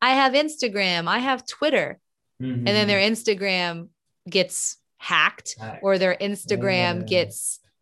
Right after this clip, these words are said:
Speaker 1: taken down, right? And they end up not being able to monetize anymore because they don't have their Instagram following or their Twitter following.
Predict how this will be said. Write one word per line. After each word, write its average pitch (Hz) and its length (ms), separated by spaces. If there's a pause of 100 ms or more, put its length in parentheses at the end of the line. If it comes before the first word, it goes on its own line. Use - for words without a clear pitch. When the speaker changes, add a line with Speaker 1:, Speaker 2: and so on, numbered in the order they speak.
Speaker 1:
taken 185 480
down, 151 540 (340)
right? 170 440 (520)
And 240 140
they 262 140
end 285 280
up 294 260
not 202 320
being 277 180
able 196 160
to 190 120
monetize 160 640
anymore 156 400
because 180 260
they 170 100
don't 165 160
have 160 120
their 156 120
Instagram 156 600
following 151 420
or 147 60
their 147 160
Twitter 147 300
following. 147 500